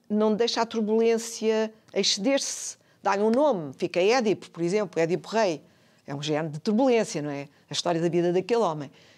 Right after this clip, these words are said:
E, portanto, o, os gregos, eu, eu não estava a pensar nos gregos, mas eu interpreto como uma, uma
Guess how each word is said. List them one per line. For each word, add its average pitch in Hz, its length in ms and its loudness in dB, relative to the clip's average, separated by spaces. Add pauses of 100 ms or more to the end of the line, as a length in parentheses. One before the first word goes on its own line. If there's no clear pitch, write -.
E, - 80 -20
portanto, 190 340 -2
o, 180 360 -6
os 185 140 -4
gregos, 220 580 0 (500)
eu, 190 140 0
eu 240 140 2
não 277 80 -2
estava 285 240 0
a 277 40 -2
pensar 269 220 0
nos 262 100 2
gregos, 240 320 2
mas 196 140 2
eu 220 100 2
interpreto 233 480 0
como 240 220 -2
uma, 233 120 0 (140)
uma 196 320 -4